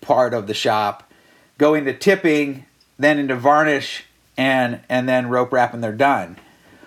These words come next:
Where, where it gets to be more time-consuming is kind of the hybrid product that people have really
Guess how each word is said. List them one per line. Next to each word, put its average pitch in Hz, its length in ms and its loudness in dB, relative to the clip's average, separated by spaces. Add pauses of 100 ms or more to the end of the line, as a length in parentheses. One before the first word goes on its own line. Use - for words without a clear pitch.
(200)
Where, 139 680 2
where 139 280 0
it 120 120 -10
gets 160 360 0
to - 80 0
be 139 300 2
more 131 420 2
time-consuming 123 1160 -2 (520)
is 127 640 0
kind 143 220 0
of 127 120 -6
the 123 180 0
hybrid 151 520 2
product 127 420 0
that 117 480 0
people 139 260 -2
have 120 140 -4
really 123 440 -2